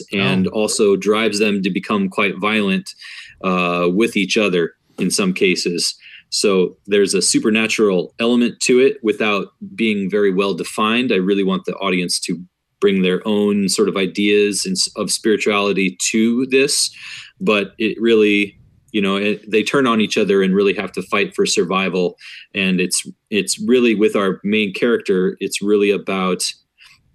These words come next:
Speaker 1: her identity as, uh, a woman who is part Native American and part of European descent. Um,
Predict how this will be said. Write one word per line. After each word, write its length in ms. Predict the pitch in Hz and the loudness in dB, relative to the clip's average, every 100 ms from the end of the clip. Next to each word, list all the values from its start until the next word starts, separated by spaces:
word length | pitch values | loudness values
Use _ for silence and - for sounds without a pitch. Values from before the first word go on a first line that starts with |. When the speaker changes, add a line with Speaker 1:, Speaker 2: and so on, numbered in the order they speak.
| - | 0
Speaker 1:
her 140 | 143 | 2
identity 960 | 107 92 120 - 120 - 120 120 120 - | 2 0 -2 -2 -2 2 4 4 0 -4
as, 680 | 107 98 92 87 87 - - - _ _ - | -4 -2 0 -2 -2 -4 -4 -8 _ _ -8
uh, 480 | 98 92 87 87 90 - - | -4 -2 -2 -4 -6 -6 -2
a 80 | |
woman 560 | 95 107 117 117 123 120 _ | 0 2 2 2 0 -4 _
who 180 | 110 101 | 0 2
is 600 | 95 95 87 90 - - - _ _ | 2 0 0 0 -4 -6 -12 _ _
part 240 | - 117 104 | -2 -2 0
Native 220 | 107 98 | 0 0
American 680 | 101 101 101 107 101 104 - _ | 0 0 -2 -2 -2 -4 -8 _
and 300 | 95 92 87 | -4 -2 -4
part 320 | - 110 107 - | -2 0 0 -2
of 160 | 95 | -4
European 520 | 92 98 98 - 110 98 | 0 2 2 0 0 0
descent. 500 | 90 - 104 104 - - - - - _ | -2 -2 -2 -2 -4 -6 -14 -20 -20 _
Um, 500 | 101 92 87 87 85 | -2 0 0 -2 -6